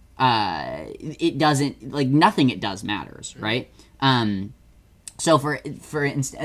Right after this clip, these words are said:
you could, no, you could say it has negative ramifications for the, like, like, it can hurt people, right? But, but I would say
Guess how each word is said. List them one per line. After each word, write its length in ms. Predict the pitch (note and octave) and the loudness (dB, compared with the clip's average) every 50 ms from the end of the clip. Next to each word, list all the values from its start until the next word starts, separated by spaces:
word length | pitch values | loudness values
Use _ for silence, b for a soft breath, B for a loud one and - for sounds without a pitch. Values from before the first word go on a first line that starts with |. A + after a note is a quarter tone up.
| D#3 C#3+ | -8 -8
you 240 | F3 F3+ F#3+ F3 | -6 -4 -4 -2
could, 260 | F3 A3 F3+ D#3+ - F#3+ | -2 -2 -4 -4 -4 -2
no, 240 | G3+ F#3+ F3 E3+ | 2 2 2 2
you 140 | D#3+ E3+ F#3 | 2 0 -2
could 180 | F#3 G#3 D3 - | -2 -2 -2 -2
say 380 | - D#3 C#3 C3+ B2+ B2 - b b b b b b b b b b - - | -2 0 0 0 -2 -4 -6 b b b b b b b b b b -4 -2
it 160 | D#3+ E3 - | -2 -2 -2
has 640 | - - E3+ E3 D#3+ D#3 D3+ C#3+ C3 B2 - - - - _ _ _ - - _ _ _ _ _ _ _ _ _ _ _ _ _ _ B B B B B B B | -2 0 2 4 4 6 4 4 2 0 -2 -6 -10 -16 _ _ _ -20 -20 _ _ _ _ _ _ _ _ _ _ _ _ _ _ B B B B B B B
negative 680 | C#3 B2+ C3 C#3+ D#3 E3 E3+ E3 F3 D#3 D#3 C#3 A#2+ A#2+ | 0 2 4 4 6 4 4 4 4 4 4 2 2 0
ramifications 1000 | A2+ C3 C3 C3 B2+ B2 - B2 - C3+ B2+ A#2+ A2+ - A#2+ A2+ G#2+ G#2 G2+ - | 0 0 2 2 0 0 -4 -6 -4 -2 -2 -2 -2 -2 -2 -2 -2 -2 -4 -6
for 580 | - - - A#2 A2+ A2 A2 G#2+ G#2 G#2 - - - - - B2 - - - - | -10 -6 -4 -2 0 0 0 0 -2 -2 -4 -8 -14 -18 -18 -18 -20 -16 -8 -4
the, 480 | A#2 A2 G#2+ G2+ G2+ G2+ F#2+ F#2 - - - - G1+ - - - - - - - - - - - - _ - | -4 -2 -2 -2 -4 -6 -8 -10 -12 -14 -18 -18 -18 -18 -18 -20 -20 -20 -20 -20 -20 -20 -20 -20 -20 _ -14
like, 440 | - A#2+ A#2+ G#2 F#2+ - - - - _ _ - _ _ _ _ _ - _ _ _ _ _ _ _ - | -10 -8 -6 -6 -8 -10 -12 -18 -20 _ _ -20 _ _ _ _ _ -20 _ _ _ _ _ _ _ -6
like, 200 | C#3 C#3 C3+ C#3 | -4 -4 -4 -4
it 100 | B2 C3 | -4 -4
can 100 | - B2+ G2+ | -2 -2 -2
hurt 300 | - - B2+ B2+ - - | -2 -4 -4 -4 -6 -8
people, 500 | - G2 F2+ - G2 G2+ F#2+ G2 G2+ - _ _ _ - _ _ _ _ _ _ _ _ - | -10 -10 -10 -10 -10 -10 -10 -10 -12 -14 _ _ _ -20 _ _ _ _ _ _ _ _ -10
right? 320 | A#2 A2 G#2 G2 - b b b b - | -8 -6 -6 -6 -8 b b b b 2
But, 260 | C#3+ D#3 - - C#3+ | 2 2 2 0 0
but 120 | C3 D#3 - | 0 2 4
I 120 | C#3 D#3+ E3 | 4 6 6
would 160 | D#3+ D3+ C3 | 6 4 2
say 920 | - - D#3 C#3 C3 B2+ - - - - - - G1+ - B1 A#1+ - A#2 | 0 0 0 2 2 2 0 -2 -6 -14 -20 -20 -18 -16 -16 -14 -16 -14